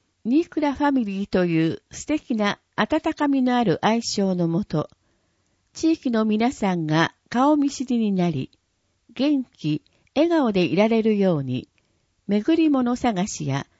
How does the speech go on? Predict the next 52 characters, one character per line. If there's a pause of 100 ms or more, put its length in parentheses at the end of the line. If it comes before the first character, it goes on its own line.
(260)
夏
休
み (100)
ラ
ジ
オ
体
操
な
ど
の
イ
ベ
ン
ト
を
行
っ
て
い
く
予
定
で
す。 (1120)
ま
た、 (240)
新
倉
小
学
校
区
地
区
社
協
の
モ
ッ (120)
ト
ー
は、 (540)
と
に
か
く
エ
ン
ジ
ョ
イ。